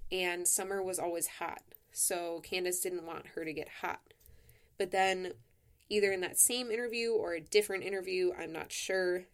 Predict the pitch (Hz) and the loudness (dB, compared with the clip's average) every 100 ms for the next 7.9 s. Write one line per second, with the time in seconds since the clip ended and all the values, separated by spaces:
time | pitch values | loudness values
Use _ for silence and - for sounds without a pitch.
0 | - - 220 214 226 226 - 175 170 175 | -20 0 4 6 8 6 6 4 -2 -2
1 | - - 214 233 220 170 165 170 170 - | 2 2 2 2 0 0 -2 0 2 2
2 | 170 147 - 165 147 - - - 233 185 | 2 -4 -8 -4 -4 -4 -6 4 4 4
3 | - - _ _ _ _ _ _ _ _ | -2 -16 _ _ _ _ _ _ _ _
4 | 190 185 175 175 - 208 262 - - - | 2 2 2 -2 2 6 8 6 4 10
5 | 214 208 202 - 185 185 180 170 165 185 | 12 12 6 0 -2 2 2 0 0 0
6 | 185 190 180 175 175 165 170 165 - - | 0 0 0 0 -4 -2 -4 -4 -6 -2
7 | - - 185 175 160 - 135 - | 0 0 0 -4 -6 -8 -8 -8